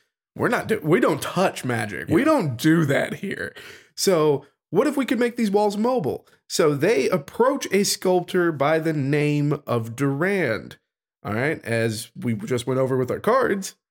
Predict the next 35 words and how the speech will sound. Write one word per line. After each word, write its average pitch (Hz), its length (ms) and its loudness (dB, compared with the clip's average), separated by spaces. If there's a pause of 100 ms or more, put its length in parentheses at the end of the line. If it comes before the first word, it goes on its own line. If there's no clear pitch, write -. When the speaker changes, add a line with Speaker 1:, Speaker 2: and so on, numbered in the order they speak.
(120)
Speaker 1:
we 269 120 -4
know 415 200 2
that, 269 200 4
um, 208 380 2 (840)
you 214 100 -4
know, 175 240 -2 (240)
that 180 220 0
Durand 202 520 2
kinda 202 480 2 (800)
becomes 175 300 0
a 185 60 0
big 180 160 0
name 180 400 0
later 131 320 2
on. 98 260 -2
Speaker 2:
Yeah. 101 220 -4 (180)
Speaker 1:
All 139 80 -2
right. 160 140 -2
So 143 300 2 (300)
Durand 175 540 2
is 139 100 0
commissioned 156 560 0
to 165 360 -2
fashion 156 640 -2
a 120 160 -4
kind 156 380 -4
of 120 140 -2
Petricite 190 680 -4
shield 117 600 -6 (880)
to 143 300 0
shield 147 580 0
the 139 200 0
armies 127 360 -2
of 104 120 -4
Demacia. 104 640 -6